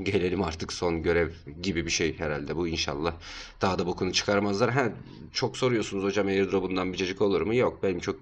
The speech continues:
ümidim yok. Çok öyle bir şey olmaz. E, bazı söylentiler var, doksan ayda falan airdrop yapsa da verecek. İşte tek tek her ay verecek falan, öyle bir şey yaparsa zaten söver geçeriz. Çünkü doksan ay sonraya kim öle kim kala, ne bu emeklilik şey mi veriyorsunuz, amk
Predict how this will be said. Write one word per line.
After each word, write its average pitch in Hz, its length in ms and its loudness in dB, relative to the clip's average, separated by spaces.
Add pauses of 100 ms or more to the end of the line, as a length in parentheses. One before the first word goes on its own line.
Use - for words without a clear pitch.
ümidim 87 440 2
yok. 71 220 -6
Çok 82 180 -2
öyle 80 200 2
bir 78 60 -6
şey 82 200 2
olmaz. 78 500 -4 (540)
E, 85 100 -6
bazı 95 300 0
söylentiler 92 640 4
var, 92 280 0
doksan 92 360 0
ayda 90 260 2
falan 87 300 2
airdrop 87 520 0
yapsa 85 280 0
da 85 100 2
verecek. 82 520 -2
İşte - 240 -6
tek 85 220 -2
tek 87 180 -4
her 87 100 0
ay 82 160 0
verecek 80 380 -2
falan, 85 260 -2
öyle 90 160 0
bir 85 100 -2
şey 95 160 0
yaparsa 101 480 -2 (420)
zaten 101 320 -2
söver 87 360 0
geçeriz. 90 500 0
Çünkü 87 480 -2
doksan 92 300 0
ay 87 120 0
sonraya 85 400 0
kim 87 200 -4
öle 85 200 0
kim 92 280 -4
kala, 87 300 0
ne 90 160 0
bu 87 120 2
emeklilik 85 480 -2
şey - 240 0
mi 78 120 -2
veriyorsunuz, 76 640 -4
amk 87 340 -6